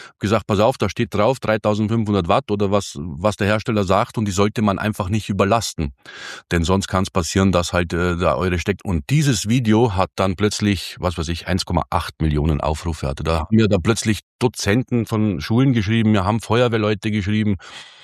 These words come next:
äh, dass ich dieses Video, weil sie fahren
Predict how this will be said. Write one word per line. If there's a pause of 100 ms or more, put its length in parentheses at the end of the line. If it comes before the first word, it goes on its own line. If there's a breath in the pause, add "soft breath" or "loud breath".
(160 loud breath)
äh,
dass
ich
dieses
Video,
weil
sie
fahren